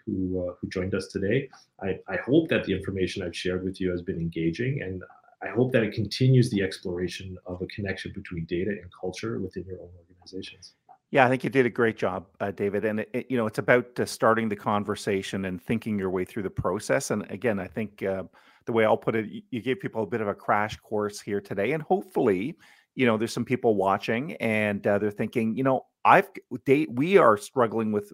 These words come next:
Speaker 2: processing this data and, and determining, you know, what are the right K P Is? How do we measure it? What's the life cycle of that? What's the visualization in that? But I, I think we all agree, David,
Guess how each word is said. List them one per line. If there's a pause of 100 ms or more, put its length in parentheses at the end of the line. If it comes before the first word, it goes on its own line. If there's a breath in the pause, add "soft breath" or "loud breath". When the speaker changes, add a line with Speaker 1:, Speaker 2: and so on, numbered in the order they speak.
Speaker 2:
processing
this
data (400 soft breath)
and,
and
determining,
you
know,
what
are
the
right
K
P
Is?
How
do
we
measure
it?
What's
the (460 soft breath)
life
cycle
of
that?
What's
the
visualization
in
that?
But
I, (300 loud breath)
I
think
we
all
agree,
David,